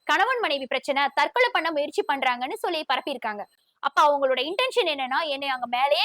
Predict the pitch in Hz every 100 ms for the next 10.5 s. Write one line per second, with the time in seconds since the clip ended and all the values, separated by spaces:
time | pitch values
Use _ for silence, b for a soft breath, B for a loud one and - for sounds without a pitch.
0 | 453 311 330 427 330 269 277 349 277 294
1 | 381 480 381 294 311 269 262 381 - 349
2 | - 392 285 262 285 392 269 294 294 466
3 | 403 381 392 392 392 285 294 285 302 311
4 | 269 254 247 349 - 294 - 415 269 240
5 | 294 254 359 440 320 285 262 359 254 240
6 | 226 196 269 370 494 - 359 415 415 302
7 | 285 370 427 - 294 415 302 277 262 226
8 | 294 - - 494 339 277 285 359 440 277
9 | 320 349 320 311 254 311 349 494 415 294
10 | 311 311 262 269